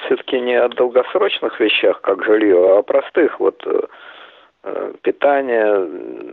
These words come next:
доходы, там, пенсии, вот всё это. Вот. Э, значит, э, ну, может быть, если они подняли ипотечные ставки, то на них надавит Минфин. Я не экономист, мне трудно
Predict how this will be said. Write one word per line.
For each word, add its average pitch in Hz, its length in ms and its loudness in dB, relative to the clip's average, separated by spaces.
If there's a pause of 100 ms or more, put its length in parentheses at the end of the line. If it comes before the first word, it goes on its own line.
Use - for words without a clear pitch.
(140)
доходы, 120 580 2
там, 98 420 -2
пенсии, 127 500 0
вот 104 200 4
всё - 200 4
это. 104 400 4 (840)
Вот. 101 520 -2 (140)
Э, 107 340 6
значит, 135 580 0
э, 117 440 4 (120)
ну, 208 180 -4
может 196 220 -2
быть, 160 140 -6
если 156 220 2
они 139 160 0
подняли 135 840 2
ипотечные 127 680 0
ставки, 160 400 -2
то - 160 -4
на 98 120 0
них 98 280 -2
надавит 95 480 0
Минфин. 127 400 -4
Я 180 260 2
не 170 160 2
экономист, 175 480 -2
мне 127 220 2
трудно 139 340 0